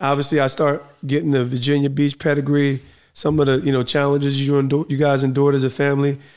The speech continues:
but ultimately just built different. So I always, always wanted to connect the dots on what was going on internally to what we saw. But now you come out twenty eleven.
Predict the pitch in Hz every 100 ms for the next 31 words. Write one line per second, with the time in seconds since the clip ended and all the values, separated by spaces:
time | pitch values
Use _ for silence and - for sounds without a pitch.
0 | - _ _ 127 160 170 156 147 135 127
1 | 131 _ _ 139 147 131 135 143 143 139
2 | 147 147 123 - 135 120 123 - - _
3 | 139 139 156 170 156 175 175 170 156 156
4 | 156 147 151 - 143 143 139 139 131 143
5 | 143 139 135 131 123 117 143 143 135 127
6 | 131 123 131 123 - 147 131 120 - -
7 | - _ 135 139 165 165 147 160 151 151
8 | 147 - - - 156 147 139 143 139 135